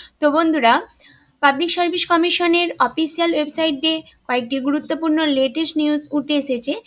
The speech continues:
তো চলুন দেখে নেওয়া যাক। তো প্রথমে আপনারা এই What News এখানে আসবেন, তো এখানে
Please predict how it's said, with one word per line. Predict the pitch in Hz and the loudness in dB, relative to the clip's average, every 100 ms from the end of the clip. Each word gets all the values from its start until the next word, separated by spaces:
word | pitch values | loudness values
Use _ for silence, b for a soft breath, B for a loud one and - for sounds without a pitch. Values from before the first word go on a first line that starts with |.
| B B | B B
তো | 269 | -6
চলুন | 262 302 254 311 | -2 0 2 2
দেখে | 302 - | 0 -2
নেওয়া | 233 220 202 | -6 -4 -4
যাক। | 196 196 - B - | -4 -6 -10 B 0
তো | 277 | 0
প্রথমে | 285 311 330 349 | 2 -2 0 0
আপনারা | 339 330 339 349 - | 2 2 2 0 0
এই | 254 247 | -2 -2
What | 247 285 311 _ _ 277 | 0 0 0 _ _ 0
News | 302 254 233 - - | 2 2 0 -6 -6
এখানে | 269 302 311 | -4 -2 0
আসবেন, | 262 247 - 320 539 B B - | 0 0 0 0 -2 B B 2
তো | 277 | 4
এখানে | 285 294 311 | 4 0 0